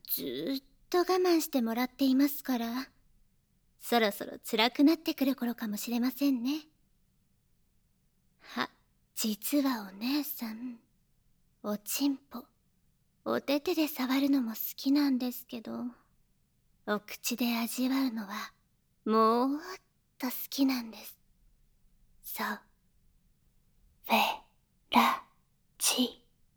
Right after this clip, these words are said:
オです。でも、今度は少し手加減して、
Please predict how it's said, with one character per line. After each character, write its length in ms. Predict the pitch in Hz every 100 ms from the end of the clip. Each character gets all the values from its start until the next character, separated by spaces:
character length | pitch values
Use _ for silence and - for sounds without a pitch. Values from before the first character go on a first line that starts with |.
| _ _
オ 40 | 269 269 - _ _ _ _ _ _ _ _ -
で 140 | -
す。 280 | - - - _ _ _ _ _ _ _ _ _ _ _ _ _
で 160 | 254 269
も、 340 | 254 247 247 247 _ -
今 340 | 233 330 370
度 100 | 294
は 140 | 233
少 380 | 208 - - 277
し 180 | 302 -
手 140 | -
加 180 | 196 254
減 260 | 320 330 285
し 200 | - -
て、 160 | -